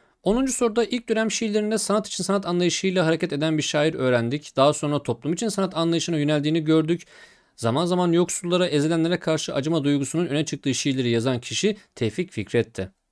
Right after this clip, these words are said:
On birinci soruda Selçuk Tüfün'ün ve divan şiirinin ortak özelliklerini öğrendik. Yani iki dönemde de aruz ölçüsü vardı. Ağır süslü sanatlı bir dil vardı ve bireysel konulara ağırlık verilmişti.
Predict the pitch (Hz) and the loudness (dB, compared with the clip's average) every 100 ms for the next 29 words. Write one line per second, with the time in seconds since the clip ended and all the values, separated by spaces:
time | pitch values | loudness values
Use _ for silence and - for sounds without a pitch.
0 | _ _ _ _ _ _ _ _ _ _ | _ _ _ _ _ _ _ _ _ _
1 | 117 123 165 196 196 202 196 - 185 190 | -2 0 2 0 0 0 0 2 0 0
2 | - 220 233 214 202 208 226 - 214 214 | -2 -2 0 0 0 0 -2 0 -2 -2
3 | 226 143 226 226 190 170 160 147 143 147 | 0 0 0 2 2 2 2 2 2 2
4 | 226 - 220 127 - 277 208 139 110 156 | -2 0 0 0 -2 0 2 2 2 0
5 | 175 160 143 123 135 113 107 101 104 147 | 2 4 2 2 0 2 2 2 0 2
6 | 165 - 170 156 170 170 160 170 160 175 | 2 -2 -6 -4 -2 -2 0 -2 0 0
7 | 175 175 196 202 196 202 196 202 - 139 | 2 2 0 0 0 -2 0 -2 0 0
8 | 123 110 110 110 110 104 98 - 95 | 2 2 0 0 -2 -2 -4 -8 -10